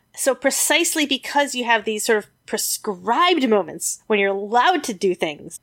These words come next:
you won't do anything that's actually proscribed or forbidden.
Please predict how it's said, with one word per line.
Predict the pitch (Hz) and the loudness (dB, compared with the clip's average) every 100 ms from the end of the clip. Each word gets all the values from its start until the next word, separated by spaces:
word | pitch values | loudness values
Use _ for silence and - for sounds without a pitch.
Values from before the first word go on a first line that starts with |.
| - | -14
you | 214 233 | -10 -8
won't | 196 190 220 277 - | -8 -4 0 0 -2
do | - 233 | -2 0
anything | 220 202 208 | 0 0 -2
that's | 196 196 | -2 0
actually | 196 - 196 170 _ - | -2 0 -4 -6 _ -20
proscribed | - - 226 226 - - 175 170 170 170 | -16 -6 0 0 0 0 0 0 -4 -8
or | 170 | -8
forbidden. | 170 - 170 - - - | -6 -2 -4 -4 -12 -12